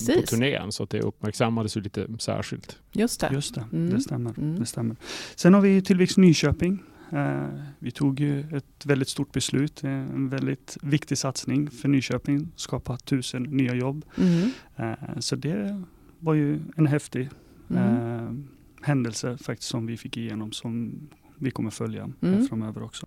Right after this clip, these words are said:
Speaker 1: Och det pratade vi om i första avsnittet av Kommunpodden,
Speaker 3: Mm.
Speaker 1: så vill man veta lite mer kan man gå in och lyssna på det.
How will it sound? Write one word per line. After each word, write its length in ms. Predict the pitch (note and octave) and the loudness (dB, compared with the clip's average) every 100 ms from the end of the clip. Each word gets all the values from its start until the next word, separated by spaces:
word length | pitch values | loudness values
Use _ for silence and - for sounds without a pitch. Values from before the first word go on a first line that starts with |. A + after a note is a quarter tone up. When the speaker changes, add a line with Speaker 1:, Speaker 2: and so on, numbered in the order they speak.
| - | -4
Speaker 1:
Och 100 | G3 | 0
det 100 | A3 | 2
pratade 300 | - C4 G#3 | 2 0 2
vi 80 | F#3+ | 2
om 100 | F3 | 2
i 60 | |
första 320 | F#3+ G3+ - D4+ | 0 -2 0 0
avsnittet 360 | - D3+ - | 0 -4 -2
av 100 | G#3 | -2
Kommunpodden, 480 | C4+ C#4+ D3 E3 C#4+ | 2 4 6 6 4
Speaker 3:
Mm. 120 | - | 0
Speaker 1:
så 120 | - | -2
vill 140 | F3 F3 | -2 -2
man 120 | F3 | -2
veta 200 | F3 - | -2 -4
lite 160 | E3 E3+ | -4 0
mer 200 | B3 C#4+ | 0 0
kan 140 | G#3+ | -2
man 80 | F#3 | -2
gå 80 | E3+ | -4
in 80 | |
och 60 | D3+ | -4
lyssna 240 | D#3 - | -6 -8
på 80 | - | -6
det. 140 | A3+ | -6